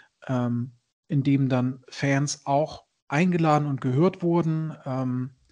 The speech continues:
leider aber nicht ganz so sehr, wie vorher in der Unterschriftensammlung. Das also so zum Werdegang, was im Jahr zweitausendzwanzig passiert ist. Ähm, genau, vielleicht würde ich jetzt auch gleich nochmal den, den, den nächsten Schritt im, im Zeitstrahl machen. Das war dann so im,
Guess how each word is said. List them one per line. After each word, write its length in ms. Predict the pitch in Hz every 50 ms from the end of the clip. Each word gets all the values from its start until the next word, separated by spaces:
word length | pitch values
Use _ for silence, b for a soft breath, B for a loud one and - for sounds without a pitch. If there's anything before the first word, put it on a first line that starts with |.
| _ _ _ -
leider 360 | 131 131 131 135 135 139 131
aber 180 | 135 131 131 123
nicht 260 | 127 120 - - -
ganz 320 | 139 123 127 127 - -
so 320 | - 131 120 123 127 143 147
sehr, 540 | 127 123 135 131 131 127 127 131 139 147 - -
wie 520 | 123 127 131 127 131 131 127 127 135 143 _ _ _ _ _ _ _ _ _ _ _ _ _ _ _ _ _
vorher 420 | - - 156 147 135 127 135 131
in 60 | 123
der 100 | 127 120
Unterschriftensammlung. 840 | 107 120 117 117 113 - 113 - - 101 110 110 113 110 117 117 B B B B B B
Das 160 | - 135 151 170
also 160 | 170 160 147
so 100 | 147 151
zum 180 | 143 143 139
Werdegang, 380 | 135 139 139 147 139 139 135 139
was 160 | 131 131 127
im 140 | - 139 127
Jahr 160 | 127 123 120
zweitausendzwanzig 760 | - - 123 127 - 127 123 127 120 - 127 120 120 - -
passiert 400 | - 117 117 - - 170 180 180
ist. 300 | 180 175 165 - - B B B B B B B B B B _ - -
Ähm, 480 | 127 127 127 127 123 123 117 113 - -
genau, 280 | - 123 117 113 110 113
vielleicht 460 | - - - 135 127 123 - - - _ -
würde 160 | 143 139 135
ich 80 | 135 143
jetzt 140 | 139 -
auch 140 | - 139 131
gleich 200 | - 147 139 131
nochmal 180 | 135 135 131 127
den, 260 | 131 131 127 120 117
den, 320 | 120 127 123 123 123 117
den 180 | 117 127 120 123
nächsten 520 | 131 143 143 143 - 151 139 139 147 151
Schritt 320 | - - - 160 151 156 -
im, 320 | - - 139 135 131 123 -
im 100 | 143 123
Zeitstrahl 480 | - - 135 143 - - - 139 135 135
machen. 240 | 135 131 127 131 131
Das 160 | 127 113 -
war 140 | 127 123 131
dann 100 | 131 127
so 100 | 120 127 127
im, 180 | 127 120 123